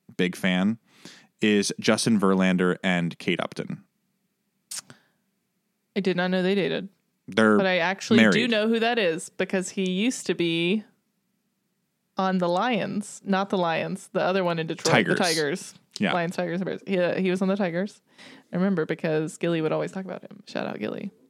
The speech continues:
Speaker 2: And I would
Speaker 1: Yeah,
Speaker 2: be like,
Speaker 1: I think
Speaker 2: "Verlander almost sounds like Werner."
Speaker 1: Mm,
Speaker 2: <laughs>
Speaker 1: yes. Uh, he's, he's, he's a good, he's a handsome dude. Uh, but Kate Upton is easily one of the most stunning
Speaker 2: Obviously,
Speaker 1: people.
Speaker 2: we stan Travis and Taylor.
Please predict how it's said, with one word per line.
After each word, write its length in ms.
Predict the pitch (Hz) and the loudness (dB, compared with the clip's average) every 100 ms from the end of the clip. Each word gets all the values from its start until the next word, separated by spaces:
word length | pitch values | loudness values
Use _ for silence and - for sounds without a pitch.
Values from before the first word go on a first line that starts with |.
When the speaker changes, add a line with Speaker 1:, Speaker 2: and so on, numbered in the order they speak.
| - | -8
Speaker 2:
And 80 | 190 | -4
I 40 | |
would 80 | 196 | 0
Speaker 1:
Yeah, 80 | 180 | 0
Speaker 2:
be 40 | |
like, 120 | - - | 0 2
Speaker 1:
I 100 | 190 | 4
think 140 | 247 | 4
Speaker 2:
"Verlander 280 | 277 185 185 | 2 -2 -2
almost 600 | 196 196 196 190 - - _ _ _ | -2 0 -2 -4 -10 -18 _ _ _
sounds 420 | - - - - - | -8 -6 -6 -10 -6
like 380 | - 208 190 - 208 | -6 -6 -12 -20 -8
Werner." 460 | 190 185 175 101 190 _ _ _ - | -4 -4 -4 -6 -8 _ _ _ -12
Speaker 1:
Mm, 760 | - 143 196 294 180 170 240 - | -8 0 2 4 2 2 0 0
Speaker 2:
<laughs> 40 | |
Speaker 1:
yes. 600 | 107 190 269 185 - - - - _ - - _ - | 0 2 2 -2 -6 -8 -12 -20 _ -16 -16 _ -2
Uh, 380 | 110 107 101 - | 2 4 2 0
he's, 420 | - 139 127 - | 0 2 2 0
he's, 280 | 143 185 208 | 2 4 6
he's 260 | 214 254 247 | 4 2 2
a 40 | |
good, 220 | - 107 | 4 4
he's 140 | 160 180 | 4 4
a 40 | |
handsome 400 | 151 113 107 104 | 4 4 4 2
dude. 380 | 92 92 90 - - | 4 4 2 -4 -2
Uh, 300 | 107 101 90 - | 2 4 2 2
but 260 | 98 - - | 0 0 -2
Kate 240 | 131 117 | 2 4
Upton 320 | 95 - 85 | 2 0 -2
is 280 | 80 78 - 107 | -2 -4 -6 -2
easily 560 | 98 90 85 78 76 - _ _ - 87 | -2 -2 -4 -6 -10 -16 _ _ -18 -10
one 320 | 87 87 76 | -4 -4 -4
of 200 | 64 - | -8 -10
the 60 | 90 | -8
most 220 | 71 - | -8 -8
stunning 240 | - 175 190 | -4 0 2
Speaker 2:
Obviously, 340 | 202 190 180 175 | 2 2 0 0
Speaker 1:
people. 80 | 170 | 0
Speaker 2:
we 100 | 175 | -2
stan 320 | - 147 151 | -2 -2 -2
Travis 380 | 156 135 143 160 | -2 -4 -4 -4
and 120 | 170 | -4
Taylor. 480 | 175 127 120 - | -4 -2 -2 -4